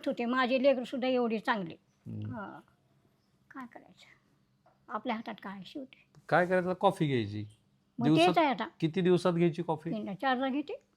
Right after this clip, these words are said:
Speaker 1: हम्म.
Speaker 2: चारदा फक्त? हीच
Speaker 1: चार.
Speaker 2: कॉफी?
Speaker 1: हो, हो.
Speaker 2: हं?
Speaker 1: हो.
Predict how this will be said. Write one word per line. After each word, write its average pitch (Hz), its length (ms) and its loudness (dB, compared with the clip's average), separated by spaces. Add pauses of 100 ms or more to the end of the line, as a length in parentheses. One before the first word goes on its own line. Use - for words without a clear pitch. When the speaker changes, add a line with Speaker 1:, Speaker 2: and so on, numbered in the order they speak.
(260)
Speaker 1:
हम्म. 226 260 -8 (240)
Speaker 2:
चारदा 151 320 6
फक्त? 127 280 -8 (840)
हीच 180 120 6
Speaker 1:
चार. 247 100 2
Speaker 2:
कॉफी? 120 260 6 (240)
Speaker 1:
हो, 240 200 -6
हो. 208 120 -10
Speaker 2:
हं? 214 280 0 (180)
Speaker 1:
हो. 247 220 -6